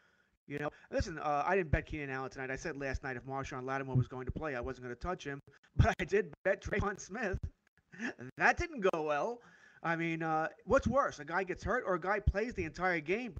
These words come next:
but he's on part of the game plan, uh, Traquan. So, uh, wasn't all that thrilled about that. No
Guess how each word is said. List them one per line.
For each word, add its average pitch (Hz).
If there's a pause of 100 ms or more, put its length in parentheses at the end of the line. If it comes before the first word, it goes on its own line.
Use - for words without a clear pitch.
(120)
but 156
he's 151
on - (2750)
part 214 (440)
of 160
the 139
game 240
plan, 123 (500)
uh, 131
Traquan. 131
So, 127
uh, 120 (300)
wasn't 208
all 185
that 151
thrilled 156
about 127
that. 147 (240)
No 131